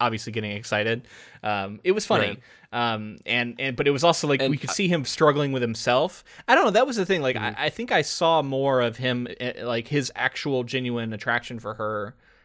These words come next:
Speaker 1: c-, shining through. Whereas in the book, it felt like he was in complete denial about it.
Speaker 2: Exactly, yeah. And I think that helped their story because it's, like, clearly he is, ha-, he,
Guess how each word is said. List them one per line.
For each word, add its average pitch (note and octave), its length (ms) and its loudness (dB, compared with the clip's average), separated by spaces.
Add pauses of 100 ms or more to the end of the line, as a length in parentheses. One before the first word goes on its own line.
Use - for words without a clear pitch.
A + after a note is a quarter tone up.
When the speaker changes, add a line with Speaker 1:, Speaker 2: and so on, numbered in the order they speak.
(160)
Speaker 1:
c-, - 120 -4
shining B2+ 480 2
through. C#3 500 -2
Whereas B2+ 320 4
in B2+ 60 -2
the B2 80 2
book, C#3 340 2
it A#2 180 -2
felt A#2+ 200 0
like B2 160 -2
he C3 100 -4
was A#2+ 180 -2
in A2+ 80 -6
complete G#2+ 320 -8
denial G2+ 420 -4
about D#2+ 260 -8
it. - 120 -14 (240)
Speaker 2:
Exactly, G#2+ 460 -4
yeah. G#2+ 160 -8
And A2+ 160 0
I A#2+ 80 2
think B2 200 -4
that A2 160 0
helped A2+ 280 -4
their G#2+ 220 -4
story A2 340 -6
because G#2+ 220 -8
it's, G#2 120 -12
like, G#2+ 140 -4
clearly B2 380 -2
he A2 120 2
is, A2 120 -2
ha-, A2 180 -2
he, A#2 160 -6